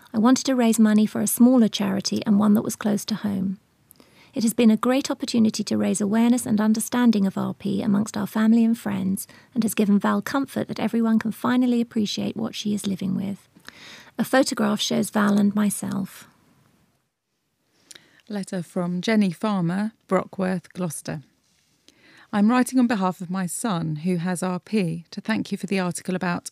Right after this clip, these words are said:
Speaker 2: working tax credit. After reading about it, I rang the number to apply on his behalf. I have just had confirmation that he is entitled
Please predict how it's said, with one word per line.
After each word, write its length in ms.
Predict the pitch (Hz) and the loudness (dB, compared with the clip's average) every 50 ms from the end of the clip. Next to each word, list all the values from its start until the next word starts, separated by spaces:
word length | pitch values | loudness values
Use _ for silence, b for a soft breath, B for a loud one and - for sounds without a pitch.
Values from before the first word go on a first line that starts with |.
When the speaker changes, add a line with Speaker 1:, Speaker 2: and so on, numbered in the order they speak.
| - - | -16 -6
Speaker 2:
working 420 | 185 196 190 175 - - 185 175 | -2 -2 -2 -2 -2 -2 -2 -2
tax 400 | 165 - 185 175 - - - - | -2 -2 -4 -6 -6 -6 -10 -12
credit. 560 | - - 175 165 151 - 160 170 - - - _ _ _ _ _ _ _ _ _ _ _ _ _ _ _ _ _ | -10 -8 -8 -8 -6 -8 -10 -10 -10 -14 -18 _ _ _ _ _ _ _ _ _ _ _ _ _ _ _ _ _
After 280 | 226 226 - - 202 | -4 -4 -2 -4 -4
reading 360 | 185 208 240 254 220 202 165 | 0 2 2 2 2 2 -2
about 320 | 160 151 170 160 156 - - | -2 -2 -2 -4 -4 -6 -6
it, 120 | 185 - | -6 -6
I 60 | 180 | -4
rang 260 | 170 180 196 208 220 226 | -2 0 2 2 2 2
the 60 | 214 | 2
number 260 | 180 165 165 165 165 | 2 0 0 -2 -4
to 180 | - - - 180 | -6 -4 -4 -6
apply 380 | 160 - - 190 180 170 170 | -6 -4 -6 -4 -4 -2 -2
on 160 | 165 165 165 | -2 -2 -2
his 200 | 156 170 170 - | -2 -2 -4 -4
behalf. 600 | - - 180 170 220 233 196 180 156 - - _ b b b b b b b b b b b 214 | -6 -8 -8 -4 -4 -2 -2 -2 -4 -8 -12 _ b b b b b b b b b b b -2
I 60 | 196 | -2
have 120 | 196 - | -2 0
just 240 | - 254 240 226 - | -2 -2 -2 -2 -4
had 180 | 214 202 - - | -6 -8 -4 -2
confirmation 720 | - 190 175 - 202 190 180 180 165 - - 175 160 165 | -2 0 0 0 -2 -2 -2 -2 -2 -4 -4 -4 -4 -2
that 180 | 165 185 - - | -4 -6 -6 -4
he 120 | 196 196 | -2 -2
is 120 | 190 - | -2 0
entitled 580 | 190 185 185 - 190 190 185 175 - 196 185 | 0 -2 -2 -2 -2 -2 -2 -4 -4 -8 -10